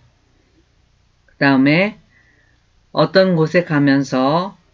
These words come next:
머리를 다칠 것 같은 위험한 장소에 가서 이렇게 말해요. "Watch your head." "Watch your head." 머리 조심해요.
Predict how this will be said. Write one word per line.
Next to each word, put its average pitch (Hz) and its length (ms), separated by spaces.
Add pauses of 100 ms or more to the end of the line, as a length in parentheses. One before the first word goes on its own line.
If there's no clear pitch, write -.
(760)
머리를 170 840
다칠 175 420
것 160 160
같은 143 380
위험한 151 500
장소에 131 500
가서 123 440
이렇게 139 300
말해요. 120 520 (320)
"Watch 180 460
your 143 240
head." 135 440 (1300)
"Watch 175 460
your 147 320
head." 135 440 (1300)
머리 156 320
조심해요. 135 920